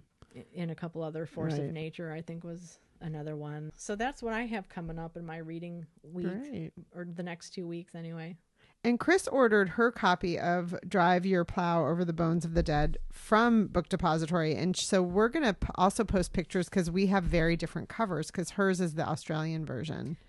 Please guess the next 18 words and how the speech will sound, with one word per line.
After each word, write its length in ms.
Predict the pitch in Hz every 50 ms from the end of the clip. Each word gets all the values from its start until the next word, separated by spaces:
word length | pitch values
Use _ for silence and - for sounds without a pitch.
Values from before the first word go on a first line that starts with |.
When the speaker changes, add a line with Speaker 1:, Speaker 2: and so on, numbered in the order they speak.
| -
Speaker 1:
Yeah, 340 | - 285 330 320 262 202 160
I 100 | 175 220
have 280 | 226 269 254 247 220 202
the, 180 | 202 190 190
um, 320 | 175 170 165 160 160 165 156 -
text 320 | - 214 202 - - -
publishing 600 | - 202 208 202 185 - 175 156 156 151 143 160 - _ _ -
version. 640 | 175 180 180 175 175 151 170 165 160 156 160 160 - _ _ _ _ _ _ _ _ _ _ _ _ _ _ _ _ - -
Speaker 2:
And 100 | 220 226
I 100 | 233 233
know 260 | 240 262 294 339 359 330
that 220 | 240 220 - -
some 200 | - 247 262 285
of 140 | 294 247 196
my 200 | 185 185 175 185
really 420 | 180 165 175 180 175 170 170 165
bookish 500 | 165 156 147 180 170 - 185 170 - -
friends 640 | - - 170 160 160 156 156 156 160 160 160 - -